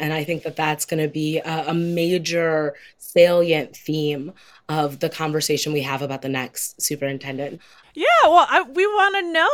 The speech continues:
Speaker 2: I mean, it's huge. And, you know, you mentioned looking for a long-term commitment. You know, we heard disappointment around Jenkins' retirement. Is that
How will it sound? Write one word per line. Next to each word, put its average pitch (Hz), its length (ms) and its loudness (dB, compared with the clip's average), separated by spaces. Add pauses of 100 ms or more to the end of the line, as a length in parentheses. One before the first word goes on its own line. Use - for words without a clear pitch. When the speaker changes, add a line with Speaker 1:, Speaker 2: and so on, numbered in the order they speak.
Speaker 2:
I 233 180 4
mean, 262 160 -4
it's 277 160 -6
huge. 247 560 0
And, 233 380 0
you 269 100 -2
know, 269 200 4
you 269 200 -2
mentioned 254 540 -2 (400)
looking 370 280 -2
for 392 120 0
a 349 100 6
long-term 311 560 2
commitment. 240 840 0
You 240 100 0
know, 240 160 2
we 277 120 0
heard 294 360 -2
disappointment 262 680 -2
around 214 260 0
Jenkins' 226 600 -4
retirement. 214 720 -2 (420)
Is 262 120 -2
that 370 240 6